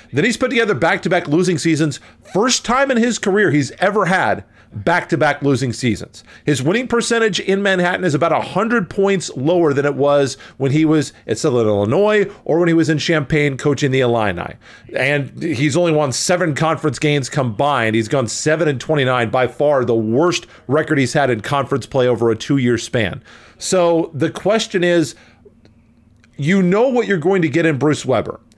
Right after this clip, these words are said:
at this point, I think. You're not going to get a lot of consistency,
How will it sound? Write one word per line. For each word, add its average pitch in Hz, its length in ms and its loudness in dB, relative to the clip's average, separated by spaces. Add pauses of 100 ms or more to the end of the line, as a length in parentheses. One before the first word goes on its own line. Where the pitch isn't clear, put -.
(420)
at 156 160 0
this 147 160 0
point, 113 240 0
I 90 80 0
think. - 320 -14 (460)
You're 151 200 0
not 147 320 0
going 240 160 0
to 269 60 0
get 214 140 0
a 240 40 0
lot 214 200 2
of 220 80 -2
consistency, 120 800 -4